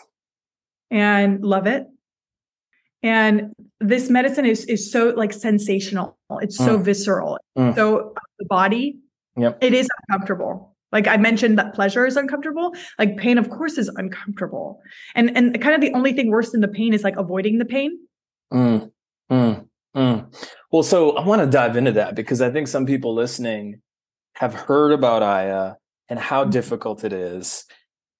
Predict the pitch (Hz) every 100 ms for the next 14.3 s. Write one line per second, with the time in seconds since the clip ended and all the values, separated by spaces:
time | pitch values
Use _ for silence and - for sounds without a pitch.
0 | - 127 127 92 - _ _ - - 151
1 | - 165 180 156 127 - 139 131 135 135
2 | 117 - - 135 131 123 113 - - -
3 | 113 123 113 110 107 _ _ _ _ 135
4 | 147 147 - 135 104 101 98 95 95 92
5 | - - _ _ _ - 208 190 170 127
6 | 120 117 123 - 127 120 120 131 123 113
7 | 131 123 120 113 110 120 151 196 190 175
8 | 180 170 147 120 113 143 208 185 107 101
9 | - _ _ _ _ _ - - - -
10 | - _ _ _ _ _ _ _ _ _
11 | _ _ _ _ 214 262 262 302 294 285
12 | 294 302 269 - 269 262 226 240 247 247
13 | 208 202 190 170 214 214 262 277 311 349
14 | 247 240 -